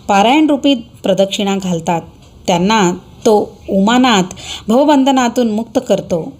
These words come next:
निष्पाप करतो. कवी म्हणतो, "हे ब्रह्मानंदा, सद्गुरुनाथा, तू परमसुखदायक आहेस. तूच कैलास नायक, तूच भक्तांचे मनोरथ पुरविणारा कल्पतरू आहेस. तूच गजासुरासारखा,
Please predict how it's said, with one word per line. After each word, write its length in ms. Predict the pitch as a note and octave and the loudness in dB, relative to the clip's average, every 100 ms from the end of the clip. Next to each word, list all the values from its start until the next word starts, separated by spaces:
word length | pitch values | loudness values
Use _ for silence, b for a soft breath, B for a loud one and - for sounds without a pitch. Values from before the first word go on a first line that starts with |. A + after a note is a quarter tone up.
| - | -4
निष्पाप 520 | F#3 F#3 G#3 B3+ - | -4 -2 -2 -2 -2
करतो. 340 | F#3 E3+ - - - - - - - | -4 -4 -6 -10 -12 -20 -20 -10 -2
कवी 220 | F3+ G3+ | 0 2
म्हणतो, 600 | G3 F#3 F#3 A#3+ G3 G3 B B | 2 2 2 0 0 -6 B B
"हे 180 | - D4 | 0 0
ब्रह्मानंदा, 880 | A#3 F#3+ F#3 A#3 C4+ C4 A3+ F3+ B3 | 2 -2 0 2 2 2 0 0 -4
सद्गुरुनाथा, 840 | - G3+ F#3+ C#4+ D#4+ C4 - F#3+ E3 - B B B | -2 -2 0 0 2 2 0 -4 -6 -10 B B B
तू 100 | A#3+ | -2
परमसुखदायक 1200 | - A3+ C4+ D4 C4 A#3 A3 F#3 F#3+ A3+ F3 - - - | 0 0 2 2 0 -2 -4 -2 0 0 0 -6 -20 -10
आहेस. 440 | F#3+ F3 E3+ - - B B - | -6 -4 -4 -6 -12 B B 0
तूच 340 | A#3 A#3 - - | 2 2 0 -6
कैलास 540 | - F#3+ F#3+ B3+ C4+ | -2 0 2 2 0
नायक, 380 | G3+ F3 A3 B3+ - - - B B - | 0 0 0 -2 -10 -20 -20 B B 0
तूच 240 | D#4 C#4+ - | 0 0 -2
भक्तांचे 560 | G3 F#3 A#3+ B3+ B3 | -4 -2 0 0 2
मनोरथ 400 | A3+ F#3+ G#3 A#3+ | 0 0 0 0
पुरविणारा 680 | C#4 - F#3+ F#3 F3+ G#3+ A3+ | 0 -2 0 0 0 2 0
कल्पतरू 580 | - F#3 F3+ F#3 F3+ B3+ | 0 -4 -2 0 2 2
आहेस. 480 | A#3 F3 E3+ - - B B B B | 2 0 -4 -4 -10 B B B B
तूच 240 | E4 F4 F4 | 2 2 0
गजासुरासारखा, 1040 | A#3 G#3 G#3 G3+ G3+ F#3+ F#3+ G3+ G3 - | 0 0 2 0 0 0 0 -2 -4 -10